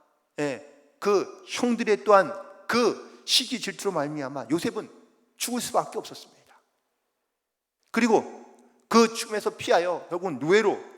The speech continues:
팔리게 되었죠. 지난 수십 년을 이 형들은요, 요셉이 죽은 것으로 알고 아버지도 속이고 자기들끼리도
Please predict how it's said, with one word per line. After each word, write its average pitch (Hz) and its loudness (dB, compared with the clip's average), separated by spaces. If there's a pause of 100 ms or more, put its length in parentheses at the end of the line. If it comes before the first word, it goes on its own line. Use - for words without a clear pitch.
(260)
팔리게 196 -2
되었죠. - -14 (1200)
지난 214 2 (760)
수십 247 -2
년을 196 -4 (600)
이 190 -6
형들은요, 196 -8 (520)
요셉이 180 -2
죽은 180 -4
것으로 185 -2
알고 147 0 (480)
아버지도 151 4
속이고 147 -14
자기들끼리도 180 -4